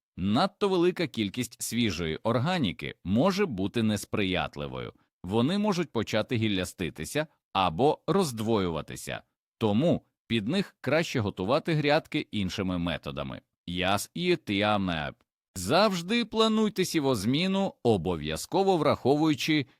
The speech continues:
які саме сидерати і під які культури ви засіваєте. Давайте уявимо ідеальний сценарій, щоб ви чітко побачили кінцевий результат.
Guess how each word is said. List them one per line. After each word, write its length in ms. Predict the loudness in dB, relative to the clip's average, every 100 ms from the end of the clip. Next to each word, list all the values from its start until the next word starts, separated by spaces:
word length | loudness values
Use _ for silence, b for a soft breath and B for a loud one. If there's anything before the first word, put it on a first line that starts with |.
| _
які 540 | -2 0 0 -2 -4
саме 400 | -2 2 4 4
сидерати 800 | 2 -2 -4 -2 2 2 2 -2
і 60 | -2
під 240 | -2 -2
які 360 | 2 0 0 -4
культури 800 | -4 -6 -2 2 2 4 2 -2 -6
ви 200 | -2 0
засіваєте. 960 | 2 0 0 -2 2 2 2 0 -2 -6 -8 _ _ _ _
Давайте 600 | -4 -2 0 0 -2 -4
уявимо 580 | -4 0 2 2 0 -2
ідеальний 600 | -2 0 4 4 2 -2
сценарій, 640 | -4 -8 -6 -4 -6 -8 -14 _
щоб 300 | -8 -2 -2
ви 140 | -2 -4
чітко 380 | -6 -6 -6
побачили 580 | -2 2 2 2 0 -2
кінцевий 600 | -2 -4 -4 -4 -4 -4
результат. 580 | -4 -6 -6 -6 -8 -8